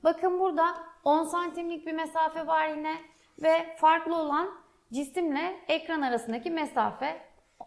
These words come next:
otuz santim, yirmi santim yaklaştırmışım. On santimlik bir mesafem kalmış. Gölgeleri karşılaştırdığımızda ilk gölge ile ikinci gölgenin büyüklüğü arasında şöyle bir fark var. Gölge ikinci ekranda daha küçük.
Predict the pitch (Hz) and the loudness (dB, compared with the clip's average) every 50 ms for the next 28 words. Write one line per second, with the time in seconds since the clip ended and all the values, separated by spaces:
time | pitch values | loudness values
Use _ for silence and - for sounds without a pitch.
0 | _ - 311 320 320 311 277 - - 262 220 202 208 - 247 330 349 339 - - | _ -2 -2 -2 -2 -6 -12 -8 -4 -2 -2 -2 -2 -4 -6 -6 -8 -8 -12 -16
1 | _ _ _ _ _ - 269 302 320 302 294 277 - - 226 208 202 196 214 196 | _ _ _ _ _ -4 -2 -2 0 0 -2 -2 -4 -4 -6 -6 -6 -6 -8 -6
2 | 202 233 254 262 262 294 294 294 294 - - 311 302 311 320 302 - 339 349 339 | -4 -2 -4 -2 0 0 0 0 -2 -4 -6 -4 -4 -4 -4 -4 -4 -6 -6 -6
3 | 330 - - _ _ _ _ _ 311 320 330 311 311 - 254 214 208 - 226 254 | -8 -12 -20 _ _ _ _ _ 2 2 4 4 2 0 -2 -4 -4 -4 -4 -4
4 | 311 320 - - 285 277 262 262 269 262 233 214 220 226 202 196 190 - 202 190 | -4 -4 -4 -4 -2 0 0 0 2 4 4 4 4 2 -2 -2 -2 0 0 0
5 | 185 196 262 339 - - - _ _ _ _ _ - 240 302 330 339 302 339 349 | 0 0 -2 -6 -8 -12 -16 _ _ _ _ _ 2 4 4 4 4 4 2 2
6 | 349 370 359 359 349 339 339 311 285 285 - 269 262 254 233 240 - - 247 226 | 2 2 0 -2 0 0 2 2 0 -2 -2 0 2 2 2 0 -2 -2 -2 0
7 | 208 220 226 220 214 214 208 208 269 330 359 - - - - _ _ - 330 359 | 0 2 0 0 0 -2 -2 0 0 0 -2 -2 -8 -16 -20 _ _ -2 0 0
8 | 359 370 - 330 311 285 269 240 247 247 226 214 208 233 294 320 - - - - | 0 -2 -2 0 2 2 4 4 2 2 2 2 0 -2 -2 -4 -6 -12 -20 -16
9 | _ - 302 285 294 - 330 320 320 294 330 269 285 277 247 220 208 202 202 190 | _ -6 -6 -6 -6 -6 -6 -4 -4 -4 -2 2 4 4 4 4 2 -2 -4 -4
10 | 190 196 202 214 269 294 294 294 285 294 302 254 214 208 208 262 339 339 339 339 | -4 -6 -6 -4 -4 -4 -4 -4 -4 -2 0 0 0 -2 -2 -4 -6 -2 0 2
11 | 311 262 214 190 - - 190 180 190 - 311 330 359 349 - - - _ _ - | 2 2 0 -2 -2 -2 -2 -2 -2 -2 -2 -2 -2 -2 -4 -12 -20 _ _ 0
12 | 294 320 302 277 254 220 277 320 349 339 - - - 311 320 - 320 311 294 277 | 4 4 6 6 4 4 2 0 0 -2 -4 -6 -6 -6 -4 -2 0 2 2 2
13 | 285 294 247 208 - - 196 185 190 220 277 359 370 370 320 320 294 269 233 - | 2 0 0 -2 -2 -2 -2 0 0 0 0 -2 -2 0 0 0 2 2 2 2
14 | - - - - 349 - - - _ | 0 -4 -10 -10 -10 -12 -14 -20 _